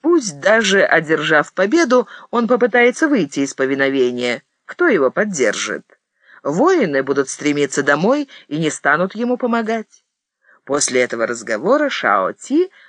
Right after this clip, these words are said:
больше не мучили сомнения. Тем временем... Джун Хуэй расположился лагерем и созвал своих военачальников.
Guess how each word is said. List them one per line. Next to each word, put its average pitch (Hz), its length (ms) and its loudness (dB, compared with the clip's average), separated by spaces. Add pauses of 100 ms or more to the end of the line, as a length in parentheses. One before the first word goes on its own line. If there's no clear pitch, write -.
(120)
больше 294 720 -2
не 226 220 -2
мучили 139 580 -4
сомнения. 123 880 -8 (1300)
Тем 359 220 0
временем... 285 640 2 (380)
Джун 151 380 0
Хуэй 226 580 2 (100)
расположился 139 680 -2
лагерем 143 560 0 (260)
и 147 100 -12
созвал 135 420 2
своих 147 400 0
военачальников. 160 1000 -2